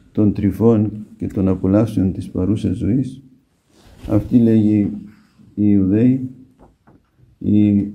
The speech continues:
ασκητές, ας τους ονομάσουμε έτσι, και αυτοί είναι οι απόγονοι του Ιωναδάβ.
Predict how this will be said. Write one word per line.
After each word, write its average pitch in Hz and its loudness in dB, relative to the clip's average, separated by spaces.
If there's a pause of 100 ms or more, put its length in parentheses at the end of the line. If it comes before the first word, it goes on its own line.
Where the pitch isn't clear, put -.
ασκητές, 107 -2 (160)
ας 90 -6
τους - -10
ονομάσουμε 95 -2
έτσι, 117 -6 (1000)
και 113 -2
αυτοί 110 0
είναι 107 2
οι 98 2
απόγονοι 101 0 (100)
του 104 2 (120)
Ιωναδάβ. 98 0